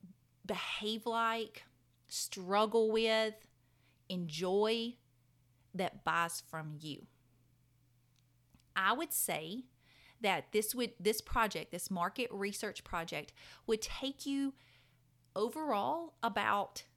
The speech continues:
six hours, stretched over maybe a week's time period, a seven-day time period. So you would start, you know, by selecting your customers and sending that initial email, and then you would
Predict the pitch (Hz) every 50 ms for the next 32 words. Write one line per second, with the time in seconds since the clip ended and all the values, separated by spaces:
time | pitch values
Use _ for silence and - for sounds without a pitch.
0 | _ _ - - - - - 135 - - - - - 90 - 143 - - - -
1 | - - - - - _ _ _ _ _ _ _ _ _ _ - - - - -
2 | - - 240 247 269 302 320 - - - - - - _ _ - 247 247 269 262
3 | 247 254 262 254 247 240 247 247 - _ - 226 226 233 240 233 247 220 - -
4 | 214 208 180 180 185 175 202 190 - - - - - - - _ _ _ _ -
5 | - - - 208 170 165 - - - - 95 82 58 52 - - _ _ _ _
6 | _ _ _ _ _ _ _ _ _ - - - - 190 175 185 180 175 - -
7 | - 170 151 175 - - 175 170 - - - - _ - - - - - - -
8 | - 175 190 185 202 214 190 180 175 - - - - - - - 202 180 185 202
9 | - - - 220 196 175 170 170 175 170 165 - - 170 165 175 175 - - 175
10 | 170 165 170 - - 262 - - - 233 214 202 202 - 185 180 - - - 180
11 | 175 180 180 175 165 165 160 160 160 170 - - 170 - - - 208 214 208 208
12 | 208 208 202 202 202 - - - - - - - _ - 196 196 190 185 190 185
13 | 180 175 170 185 170